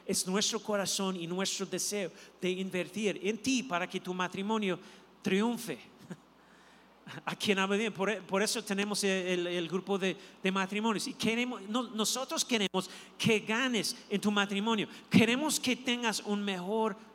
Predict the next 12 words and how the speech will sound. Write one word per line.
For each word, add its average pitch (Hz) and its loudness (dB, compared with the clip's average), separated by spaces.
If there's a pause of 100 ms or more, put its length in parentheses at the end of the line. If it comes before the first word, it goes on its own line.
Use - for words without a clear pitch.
matrimonio, 185 -2
porque 190 -6
esa 233 2
es - 0
la 190 2
voluntad 165 -2 (320)
de 180 -2
Dios. 262 -8 (580)
¿Verdad? 226 0
¿Cuántos 262 0
creen 247 -2
eso? 254 -2